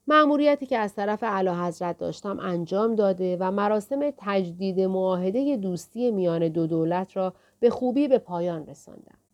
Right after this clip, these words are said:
این صورت معاهده‌ای است که تقدیم خاک پای مبارک می‌دارم که خود کرزوس و وزرای او امضا کردند.»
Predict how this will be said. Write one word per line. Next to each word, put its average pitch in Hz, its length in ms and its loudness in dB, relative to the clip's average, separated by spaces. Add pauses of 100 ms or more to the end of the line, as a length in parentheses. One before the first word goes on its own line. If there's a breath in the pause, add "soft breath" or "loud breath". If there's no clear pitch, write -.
(520)
این 311 280 2
صورت 226 500 0
معاهده‌ای 180 800 2
است - 160 -6
که 262 80 -6
تقدیم 202 520 2
خاک 196 320 -2
پای 180 300 0
مبارک 151 640 0
می‌دارم 156 460 -8
که 165 260 -2 (200 soft breath)
خود 311 340 2
کرزوس 196 600 0
و - 20 2
وزرای 180 680 4
او 240 240 2
امضا 170 340 -2
کردند.» - 520 -20